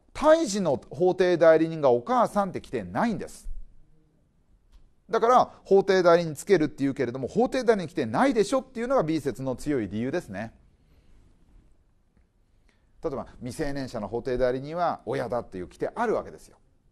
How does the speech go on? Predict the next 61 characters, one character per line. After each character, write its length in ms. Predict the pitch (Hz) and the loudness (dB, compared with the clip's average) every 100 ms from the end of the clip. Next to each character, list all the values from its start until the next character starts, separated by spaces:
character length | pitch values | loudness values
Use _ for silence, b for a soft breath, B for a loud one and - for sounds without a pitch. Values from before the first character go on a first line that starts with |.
| _ _ _ _ _ | _ _ _ _ _
と 80 | 208 | -4
こ 80 | 240 | 2
ろ 100 | 220 | 4
が、 300 | 214 196 - - B | 4 2 0 -12 B
え、 120 | - 147 | -8 2
胎 240 | 202 190 | 4 4
児 80 | 160 | -4
の 100 | 127 | -4
法 160 | 139 | -4
定 160 | 147 151 | -2 0
代 160 | 143 147 | 2 0
理 80 | |
人 160 | 143 143 | -2 -4
が 240 | 156 156 - | -2 -2 -4
母 240 | 139 139 | -10 -6
親 200 | 139 135 | -4 -2
で 80 | 139 | -4
す 100 | 139 | -6
み 80 | 117 | -10
た 80 | 95 | -12
い 40 | |
な 60 | 92 | -12
規 100 | 95 | -12
定 140 | 110 | -12
な 240 | 90 123 180 | -8 -8 -8
い 100 | 120 | -10
の 160 | 78 | -10
で、 300 | 78 120 101 B B | -4 -4 -4 B B
え、 140 | 156 170 | -12 -4
こ 80 | |
れ 80 | 208 | 0
は、 300 | 220 220 202 - - | 2 2 0 -10 -10
あ、 160 | 123 | -8
法 180 | 117 143 | -4 -4
定 140 | 143 135 | 0 0
代 100 | 127 | 0
理 60 | |
人 60 | 117 | -2
の 20 | |
規 80 | - | -6
定 120 | 156 | -6
が 120 | 127 | -6
な 160 | 170 214 | -4 -2
い 60 | |
以 20 | 190 | 0
上、 180 | 147 | -2
法 160 | 95 120 | 0 -2
定 140 | 131 | 0
代 100 | 131 | 2
理 100 | 135 | 2
人 140 | 139 151 | 0 -4
は 80 | 139 | -6
つ 140 | - | -2
け 100 | 143 | -2
ら 160 | 170 208 | 0 -2
れ 80 | |
な 140 | 214 131 | 0 -2
い。 80 | - | -4
つ 80 | |
ま 80 | 143 | -2
り、 120 | 156 | -2